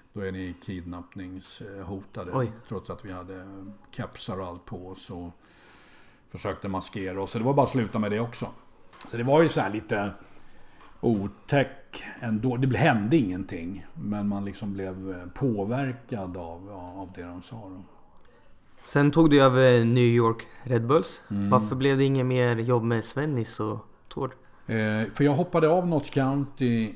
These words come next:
Speaker 1: i december på grund av massa saker. Lovade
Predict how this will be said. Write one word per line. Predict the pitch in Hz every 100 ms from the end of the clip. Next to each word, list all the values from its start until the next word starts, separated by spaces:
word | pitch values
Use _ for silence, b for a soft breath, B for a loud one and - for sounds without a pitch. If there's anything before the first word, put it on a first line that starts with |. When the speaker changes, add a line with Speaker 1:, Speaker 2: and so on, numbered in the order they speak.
| -
Speaker 1:
i | 120 107
december | 107 113 117 120 131 113 95
på | -
grund | 104 104 98
av | 98
massa | 101 127 120 - - 123
saker. | - 78 82 101
Lovade | 101 120 120 104 107 117 117 113 107